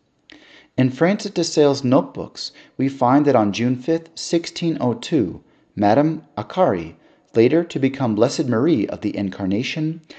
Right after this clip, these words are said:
had gone to confession to him, opened her heart, and told him of her great desire to have the Carmelites in France. The saint had a great esteem for all good works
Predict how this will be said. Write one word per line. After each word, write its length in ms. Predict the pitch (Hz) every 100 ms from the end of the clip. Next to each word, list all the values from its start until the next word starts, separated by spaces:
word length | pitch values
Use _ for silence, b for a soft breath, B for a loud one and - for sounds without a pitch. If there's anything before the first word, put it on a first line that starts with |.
| B -
had 200 | 143 117
gone 320 | 113 147 190
to 100 | 196
confession 560 | 185 165 131 113 127 120
to 120 | 117
him, 400 | 127 135 80 76 _ _ _ _ _
opened 300 | 123 123 180
her 140 | 185
heart, 420 | 180 117 101 - - b b
and 140 | 117 120
told 360 | - 190 180
him 340 | - 98 78 78 b _
of 200 | 113 113
her 240 | 135 147
great 320 | 156 - 139 165
desire 440 | 151 117 98 101
to 180 | - 107
have 380 | 95 110 143 143
the 80 |
Carmelites 720 | - 170 156 98 85 87 - -
in 160 | 113
France. 560 | 113 123 95 - - - _ _ _ _ _ B B B B B
The 120 | 143
saint 320 | 139 175 196
had 160 | - 170
a 80 | 160
great 300 | 117 139 185
esteem 560 | 190 - 208 110 95
for 180 | 92 110
all 300 | - 113 160
good 320 | 175 185 208
works 480 | 139 92 - - -